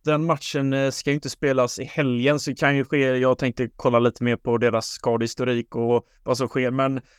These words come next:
det är lite svårt att utse än vad, vad de kommer ställa på papper, men, eh, vi har ju några gamla spelare man ändå vill lyfta, som Paddy McNair som var, ni vet, ni vet, United-spelare. Eh, vi har ju, eh,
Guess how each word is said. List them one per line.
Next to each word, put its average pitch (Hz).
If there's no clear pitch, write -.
det 156
är 170
lite 175
svårt 190
att 185
utse 151
än 151
vad, 139
vad 135
de 131
kommer 135
ställa 123
på -
papper, 123
men, 127
eh, 127
vi 131
har 135
ju 131
några 151
gamla 123
spelare 123
man 123
ändå 123
vill 120
lyfta, 123
som 123
Paddy 127
McNair 127
som 127
var, 120
ni -
vet, -
ni 139
vet, 131
United-spelare. 131
Eh, 127
vi 127
har 131
ju, 127
eh, 123